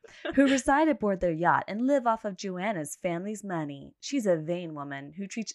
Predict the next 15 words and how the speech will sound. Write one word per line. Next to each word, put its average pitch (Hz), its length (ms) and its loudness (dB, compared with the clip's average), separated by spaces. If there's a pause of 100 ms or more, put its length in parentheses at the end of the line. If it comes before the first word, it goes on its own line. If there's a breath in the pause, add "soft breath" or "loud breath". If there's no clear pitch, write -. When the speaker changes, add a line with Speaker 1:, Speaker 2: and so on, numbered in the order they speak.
Speaker 2:
others 247 320 0
poorly 220 520 -4
and 208 120 -10
thinks 220 240 -10
nothing 233 400 -2
about 156 300 2
doing 165 180 -8
whatever 170 320 -4
she 240 320 -4
needs 170 280 -6
to 180 100 -10
get 185 180 -2
what - 160 -8
she 233 220 -4
wants. 226 680 -4